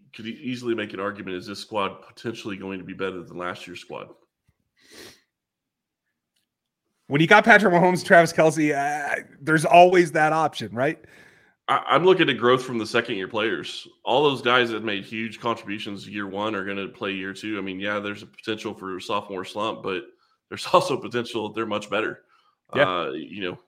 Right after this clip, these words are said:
Speaker 1: we listen to what Spagnuolo said about the defensive guys, the defensive backfield guys. They look fantastic, uh, from what he's seen. Obviously, they're not on the actual field. They're just running around in shorts,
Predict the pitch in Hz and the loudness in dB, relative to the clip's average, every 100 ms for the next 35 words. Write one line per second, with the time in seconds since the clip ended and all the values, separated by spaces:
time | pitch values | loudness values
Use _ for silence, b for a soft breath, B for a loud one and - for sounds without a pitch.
0 | _ _ 107 113 117 120 113 113 120 117 | _ _ -2 0 0 -2 -6 -2 -2 -2
1 | 110 117 107 104 101 101 104 98 107 131 | -4 -6 -6 -6 -6 -6 -10 -12 -12 -14
2 | 117 92 98 95 95 98 90 - - 95 | -14 -8 -4 -4 -6 -12 -14 -12 -10 -6
3 | 98 - 98 92 87 87 - _ _ _ | -6 -6 -12 -8 -6 -8 -14 _ _ _
4 | _ _ 80 - 104 104 110 - 117 104 | _ _ _ -6 -2 -2 -4 -6 -8 -2
5 | 110 113 104 95 - - - 85 87 92 | -2 -2 -4 -10 -12 -14 -6 -6 -6 -10
6 | 92 - 90 90 90 95 87 92 92 92 | -16 -10 -10 -8 -12 -10 -6 -6 -6 -8
7 | 95 90 95 92 92 87 67 78 95 - | -10 -8 -6 -6 -6 -10 -6 -4 -4 -6
8 | 87 - 92 95 95 80 82 95 92 87 | -16 -10 -10 -8 -10 -12 -14 -10 -10 -8
9 | 90 90 80 - 113 107 | -6 -6 -8 -10 -12 -12